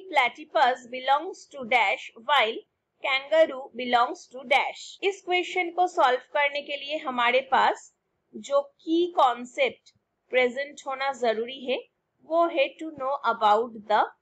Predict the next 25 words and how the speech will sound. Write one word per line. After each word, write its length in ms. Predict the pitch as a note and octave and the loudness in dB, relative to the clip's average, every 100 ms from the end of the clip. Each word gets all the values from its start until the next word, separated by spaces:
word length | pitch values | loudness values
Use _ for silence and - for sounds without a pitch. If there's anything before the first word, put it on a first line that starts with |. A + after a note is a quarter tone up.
| _ _ _ _ | _ _ _ _
mammals। 680 | A#3 A#3+ A3 G3+ C#3 - - - - _ _ _ _ - | -4 0 0 -2 -10 -14 -20 -20 -20 _ _ _ _ -6
ये 160 | E4 G4 | -2 0
जो 160 | G#4+ G4+ | 0 2
mammals 540 | D4 B3 C4 F4+ - | 2 2 -4 -6 -6
होते 280 | E4+ D#4+ C#4 | -6 -4 -4
हैं, 180 | D#4+ - - | -2 -4 -8
ये 220 | C#4 D#4 | -10 -8
mainly 520 | D#4+ D4 B3 A3+ C4+ A4 _ _ _ _ | -6 -6 -6 -10 -12 -14 _ _ _ _
child 640 | - D4+ A#3 B3+ D#4+ D#4 | -2 2 2 2 -2 -8
birth 460 | - A#3 A#3+ A#3+ _ | 0 2 4 0 _
करते 380 | A#3+ A3 - A3+ | -2 -2 0 0
हैं। 180 | C4+ A4 - | 0 -6 -10
ये 120 | D4+ | -12
चाइल्ड 540 | E4+ - C4 B3+ D4 B3 A#3+ | -10 2 4 4 0 -10 -2
बर्थ 300 | B3 B3 - - | 2 2 -2 -16
के 120 | C#4 | -14
लिए 180 | C#4 D4 | -12 -12
क्या 300 | - C4 - | -2 -2 -2
important 640 | C4 B3+ C4 B3 C4 C4 | -8 -2 2 2 -2 -6
है? 140 | - - _ _ _ _ | -8 -8 _ _ _ _
placenta 720 | C4 B3+ A#3 - D4 C#4+ C4+ D#4+ | 0 2 2 -2 -10 -8 -2 -4
formation 720 | D#4+ C4+ A3 A3+ A3+ D#4+ E4+ | 0 0 0 -2 -8 -8 -2
बहुत 380 | B3 A3 G#3+ D#4 | 0 0 -2 -6
ही 40 | |
important 680 | - A#3 G#3 G3 F#3 F#3+ | -12 -12 -6 -6 -6 -8